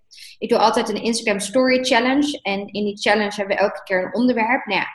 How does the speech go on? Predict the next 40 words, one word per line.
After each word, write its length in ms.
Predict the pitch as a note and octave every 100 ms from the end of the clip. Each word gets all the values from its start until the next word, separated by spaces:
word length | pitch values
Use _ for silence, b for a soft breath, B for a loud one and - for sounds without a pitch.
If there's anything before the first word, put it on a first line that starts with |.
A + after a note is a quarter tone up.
| - B B _
dit 180 | - G#3+
onderwerp 680 | G#3 A#3+ A3+ G#3 G3+ G3 F#3+
wa-, 100 | G3
ging 320 | - A3+ A3+
voornamelijk 640 | A3 G3+ G#3 G#3 G3 -
om, 300 | G3+ G3 F#3+
eh, 140 | G3 F3+ F3+ F3 -
eh, 160 | - -
nou 100 | -
ja, 160 | E3 -
zelfliefde. 760 | - A3 A#3 - C4 C4+ C#4 D#4
Dus 220 | G4+ -
echt, 280 | - G#3 -
weet 160 | - F#3
je 80 | G#3
wel, 140 | G3+
hoe 140 | G3+ A3+
jij 220 | G#3 G3
jezelf 340 | G4+ - F3+ -
ziet 300 | - B3 -
in 140 | G3+
vergelijking 640 | G3 F#3+ - G3 F#3+ G3 F#3+
met 100 | F3+
wat 160 | - -
jij 120 | D#3+
online 420 | G3 F3+ F3+ G3+
ziet. 300 | B3+ C4 F4 - B B B _ _
En 440 | A#3 A#3 - -
toen 400 | - F4+ F#4+ F#4 -
kwam 160 | C4+ A#3
ik 80 |
erachter, 520 | - - D4+ - C#4+ C#4
naarmate 440 | A3+ G#3+ A3 A3+
ik 100 | G#3+
met 200 | G#3 -
vrouwen 280 | A3 G#3+ G#3
aan, 340 | - - F#3
aan 60 | F#3
het, 280 | F#3+ -
eh, 80 | -